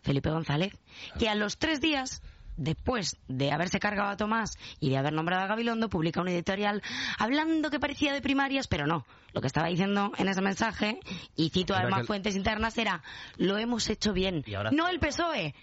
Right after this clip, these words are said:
Speaker 1: Prisa, lo hemos hecho
Speaker 2: Ahora
Speaker 1: bien.
Speaker 2: cierra el círculo con la otra cara de la moneda, que es la parte que toca al Partido Popular, y el editorial que veíamos esta semana en la cual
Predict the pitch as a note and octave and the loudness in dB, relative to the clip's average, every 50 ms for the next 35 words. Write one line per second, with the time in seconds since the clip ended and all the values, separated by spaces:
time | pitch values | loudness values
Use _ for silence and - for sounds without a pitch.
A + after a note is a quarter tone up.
0 | - - - _ - D4+ D#4 D#4+ C#4+ - - A#3+ E3 D3 - - - A#3+ B3+ C#4+ | -20 -20 -20 _ 0 0 2 2 0 0 0 0 0 0 0 0 2 2 0 2
1 | D4 D4+ D#4 - - D4+ D4+ - - C#4+ B3+ G#3 A3 B3 C4+ B3 G#3 E3 D3 A#2+ | 2 0 0 0 0 -2 -2 0 0 0 0 0 0 0 0 0 -2 -2 -2 -2
2 | A2+ B2+ B2 A#2 - - B2+ A#2+ - C3+ C3 B2+ A#2+ G#2 G2+ G2+ F2+ F#2+ G2 F#2+ | -2 -2 -2 -2 -2 -4 -4 -2 -2 -2 -2 0 0 0 0 0 0 0 -2 -2
3 | F#2 G2+ G2 F#2+ F#2+ G2 G2 G2 G2+ A#2+ D3 D#3 A#2+ E2+ E2 F2 - F#2+ F#2 E2+ | 0 0 0 0 2 2 2 2 2 0 0 0 0 -2 -2 -4 -2 -2 -2 0
4 | - G2+ G2 A2+ A#2 G#2+ F#2 F2 F#2+ - G2 F#2+ F#2 F2+ - F2+ E2+ F#2+ F#2 F2+ | 0 0 0 0 -2 -2 -2 -2 -2 -2 0 0 0 0 -2 -4 -2 0 0 0
5 | F2+ F2+ G#2 B2+ C#3 C3 - - F#2 F2 E2 E2 E2+ E2+ D#2+ - E2+ F2 G2 G2 | 0 0 0 0 0 0 -2 -4 -4 -2 -2 0 0 -2 -2 -2 0 0 0 0
6 | - G2+ G2+ G#2 G#2 G2+ G#2 G#2 - G#2 - - G2+ - A2 G#2 G#2+ G#2 G#2+ A2 | 0 0 0 0 0 0 -2 -2 -4 -4 -4 -4 -2 -2 0 0 2 2 2 2
7 | G#2+ G#2 F#2+ F2+ F2 - A2 G2+ F#2 | 2 2 2 0 0 0 0 0 0